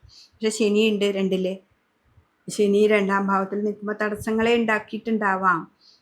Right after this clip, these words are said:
പക്ഷെ എന്നാലും നമ്മുടെ വാക്കുകളാണ് അവിടെ എപ്പോഴും സൂക്ഷിക്കേണ്ട ഒരു ഭാവം. വാക്കുകൾ, സാമ്പത്തികമായിട്ട് തർക്കങ്ങൾ ഉണ്ടാവാം രണ്ടിലല്ലേ. അത് വ്യാഴത്തിൻ്റെ ക്ഷേത്രത്തിലാണ് ശനീശ്വരൻ വന്ന് നിൽക്കുന്നത്.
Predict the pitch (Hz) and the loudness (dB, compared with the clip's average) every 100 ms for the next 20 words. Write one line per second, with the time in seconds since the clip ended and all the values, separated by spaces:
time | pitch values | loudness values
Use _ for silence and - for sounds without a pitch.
0 | - 220 240 214 208 220 240 196 202 196 | -12 -4 0 0 0 0 0 -2 -2 -2
1 | 185 - 196 202 220 202 196 185 180 180 | -4 -6 -6 -4 -2 -2 -4 -8 -10 -14
2 | _ _ _ 175 - 190 202 - 202 - | _ _ _ -20 -10 -10 -10 -10 -10 -10
3 | 175 180 180 175 - - 165 160 - - | -14 -14 -12 -12 -14 -12 -10 -8 -12 -20
4 | - - - - 175 - 175 180 185 190 | -20 -20 -12 -6 -6 -6 -4 -4 -4 -4
5 | 202 180 170 175 180 185 180 175 180 180 | -4 -4 -6 -8 -6 -8 -8 -10 -12 -14
6 | - 175 175 175 175 170 170 170 - - | -12 -14 -12 -12 -12 -10 -10 -12 -14 -14
7 | 180 175 175 180 175 156 - - - - | -8 -6 -4 -2 -2 -4 -8 -20 -14 -2
8 | 196 202 202 185 190 190 202 202 214 214 | 0 4 4 4 0 -2 -2 -2 0 -2
9 | 196 190 190 190 190 185 185 185 180 170 | -2 -4 -4 -4 -4 -6 -6 -6 -6 -10
10 | 175 175 175 170 165 - 170 180 | -12 -10 -10 -10 -12 -14 -20 -20